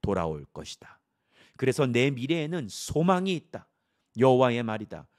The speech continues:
내 자녀들이 그들의 영토로 돌아올 것이다. 내가 에브라임의 탄식 소리를 분명히 들었다. 주께서 나를 훈계하셨습니다.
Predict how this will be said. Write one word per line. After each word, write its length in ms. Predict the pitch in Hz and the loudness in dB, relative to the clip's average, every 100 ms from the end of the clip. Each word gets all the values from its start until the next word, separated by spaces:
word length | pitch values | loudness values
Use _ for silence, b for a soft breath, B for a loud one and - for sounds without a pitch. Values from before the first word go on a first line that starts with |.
| b b | b b
내 280 | 110 123 131 | 0 2 2
자녀들이 560 | - 113 139 131 135 | -2 -4 -2 -2 -4
그들의 500 | 131 - 120 127 117 | -6 -4 -2 -2 -2
영토로 560 | 101 117 113 113 95 92 | -2 -4 -4 -6 -4 -6
돌아올 360 | - 87 87 80 | -8 -10 -10 -12
것이다. 520 | 80 78 - - - _ b b b | -14 -16 -18 -20 -20 _ b b b
내가 380 | 117 120 127 127 | 0 2 4 4
에브라임의 580 | 120 120 139 135 139 139 | 2 2 4 4 2 -6
탄식 400 | - 170 165 - | -4 -4 -4 -8
소리를 380 | - 180 165 170 160 | 0 2 2 0 -4
분명히 480 | 127 139 175 196 196 | -6 -2 0 0 -2
들었다. 500 | 147 127 - - _ _ _ _ _ | -6 -8 -10 -20 _ _ _ _ _
주께서 440 | - - 110 107 | -12 -2 -2 -2
나를 440 | 92 90 90 80 76 | -4 -2 -2 -4 -8
훈계하셨습니다. 1300 | - 123 101 98 82 - 80 - 80 78 73 71 | -8 -8 -6 -6 -6 -10 -12 -12 -12 -14 -14 -20